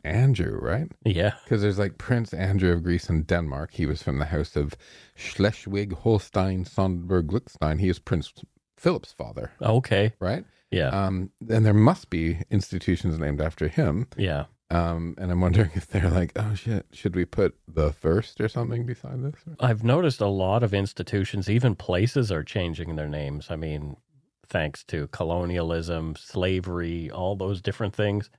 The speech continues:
Speaker 2: the involvement of those people in those things, and even the name British Columbia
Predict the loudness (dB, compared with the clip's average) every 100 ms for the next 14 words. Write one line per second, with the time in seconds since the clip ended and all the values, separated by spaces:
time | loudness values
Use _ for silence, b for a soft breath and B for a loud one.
0 | _ -2 -2 -2 -6 -4 -2 -2 -2 -2
1 | -2 -2 0 0 0 -2 -4 -2 -2 2
2 | 4 6 4 4 2 0 0 -2 -8 _
3 | _ _ -4 2 4 4 4 4 4 4
4 | 2 0 0 0 -2 -6 -2 0 0 -2
5 | -4 -6